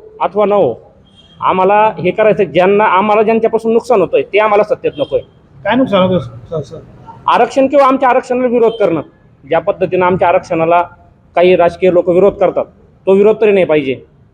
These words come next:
Speaker 1: आमचा माणूस निवडून आला तर तो आम्हाला सहकार्य करेल, पण सहकार्य नाही जरी केलं तर विरोध तर नक्कीच नाही करणार.
Speaker 2: तालुक्याचा विकास झाला का त्यांच्या?
Speaker 1: थोड्याशा प्रमाणात,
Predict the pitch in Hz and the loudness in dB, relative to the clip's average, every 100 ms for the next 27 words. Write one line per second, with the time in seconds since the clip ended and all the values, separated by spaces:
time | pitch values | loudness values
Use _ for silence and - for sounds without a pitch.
0 | _ _ _ _ _ _ - _ _ 135 | _ _ _ _ _ _ -20 _ _ -2
1 | 151 180 180 175 175 175 180 180 180 160 | 0 0 0 0 2 2 4 2 0 0
2 | 170 170 170 175 170 196 190 180 180 185 | 0 0 0 0 0 0 2 2 2 2
3 | 160 - - - - - - - 165 - | 0 -2 -12 -20 -20 -20 -20 -10 -10 -2
4 | 220 220 220 220 214 226 240 233 196 143 | 0 2 2 2 2 2 2 2 0 -2
5 | - 160 202 208 208 208 214 180 165 147 | -8 -2 0 0 0 -2 -2 -4 -2 -2
6 | 127 120 - _ _ 190 214 220 233 226 | -6 -10 -20 _ _ -6 -4 -2 -2 -2
7 | 226 233 165 175 226 185 160 139 131 - | 0 0 0 0 -2 -6 -8 -12 -18 -20
8 | _ _ _ _ _ _ - - - - | _ _ _ _ _ _ -20 -20 -20 -14
9 | - - - - - - 202 226 190 160 | -12 -12 -16 -20 -10 -2 0 2 0 0
10 | 143 139 | 0 -2